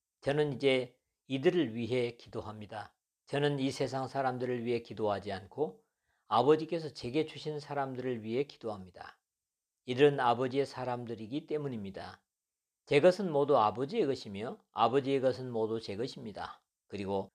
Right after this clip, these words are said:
저는 이 사람들로 말미암아 영광을 얻었습니다. 이제 저는 세상을 떠나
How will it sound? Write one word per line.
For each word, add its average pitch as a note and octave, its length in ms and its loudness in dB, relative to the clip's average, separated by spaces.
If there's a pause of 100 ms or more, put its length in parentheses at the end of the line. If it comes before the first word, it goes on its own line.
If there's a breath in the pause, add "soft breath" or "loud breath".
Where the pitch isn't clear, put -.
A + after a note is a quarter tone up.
(220)
저는 D#3 340 -2
이 C#3 100 0
사람들로 C#3 540 0
말미암아 A2 760 0
영광을 G#2+ 480 -2
얻었습니다. A2 840 -10 (800)
이제 C3+ 260 4
저는 C#3+ 220 2
세상을 C3 460 -4
떠나 A#2 440 -2